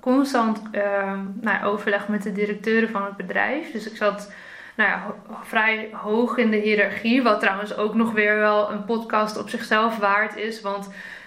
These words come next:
hoe bizar is het dat je daar als, eh, begin twintiger, eh, jonge hond binnenkomt met nul werkervaring en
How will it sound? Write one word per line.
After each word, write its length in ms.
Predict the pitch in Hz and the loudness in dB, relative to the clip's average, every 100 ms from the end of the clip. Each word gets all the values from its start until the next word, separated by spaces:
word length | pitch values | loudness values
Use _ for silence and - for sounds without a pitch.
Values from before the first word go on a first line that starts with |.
| - _ - | -20 _ -2
hoe 240 | 202 247 | 4 6
bizar 500 | 240 190 214 233 233 | 6 6 6 4 2
is 160 | 226 233 | -4 -8
het 120 | 233 | -6
dat 180 | 208 202 | -4 -2
je 60 | |
daar 200 | 202 208 | 0 2
als, 300 | 208 208 - - - - | 2 0 -8 -16 -20 -10
eh, 120 | - 202 | -4 -2
begin 480 | 208 185 233 233 226 | 0 2 4 4 2
twintiger, 800 | 220 220 226 226 214 202 202 - - - | 2 4 4 2 4 4 4 -2 -14 -10
eh, 100 | 202 202 202 202 202 196 220 190 | -2 2 4 4 2 0 -6 -6
jonge 320 | 214 214 233 226 | 2 6 6 6
hond 380 | 226 233 240 | 6 6 6
binnenkomt 600 | 233 233 240 220 214 214 | 4 6 4 4 4 4
met 160 | 220 226 | 4 6
nul 300 | 214 233 240 | 6 6 6
werkervaring 760 | 214 220 226 - 202 208 208 | 4 2 0 -2 0 0 -2
en 120 | 208 | -4